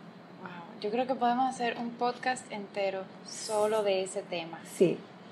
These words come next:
Speaker 1: Solo de ese tema
Speaker 2: Sí.
Speaker 1: y, y yo creo que es, que hay, que yo creo que hay que hacerlo.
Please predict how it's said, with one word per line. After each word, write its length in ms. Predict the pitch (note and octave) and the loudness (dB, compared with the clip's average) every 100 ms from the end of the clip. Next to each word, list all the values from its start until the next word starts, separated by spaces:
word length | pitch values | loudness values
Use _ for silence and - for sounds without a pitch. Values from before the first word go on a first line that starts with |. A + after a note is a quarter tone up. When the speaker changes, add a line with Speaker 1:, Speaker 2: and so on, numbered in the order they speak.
| - | -6
Speaker 1:
Solo 200 | G3+ G#3+ | 0 0
de 80 | G#3+ | 0
ese 160 | G#3+ | -2
tema 180 | G3+ A3 A3 - | 0 6 8 6
Speaker 2:
Sí. 280 | G3+ F#3 - | 4 -4 -8
Speaker 1:
y, 60 | |
y 80 | F3+ | -8
yo 80 | F#3+ | -6
creo 180 | A3 A3+ | -4 -2
que 100 | G#3+ | -4
es, 60 | G3+ - - - | -8 -12 -16 2
que 120 | G3+ | 12
hay, 240 | G3+ G3+ G3+ | 12 12 4
que 120 | A3+ | 0
yo 120 | C#4+ | 4
creo 140 | F4+ | 6
que 160 | F#4 - | 8 8
hay 200 | A3+ A3+ | 8 8
que 100 | A3 | 4
hacerlo. 380 | F#3+ F#3+ F3 E3 | 0 0 0 -2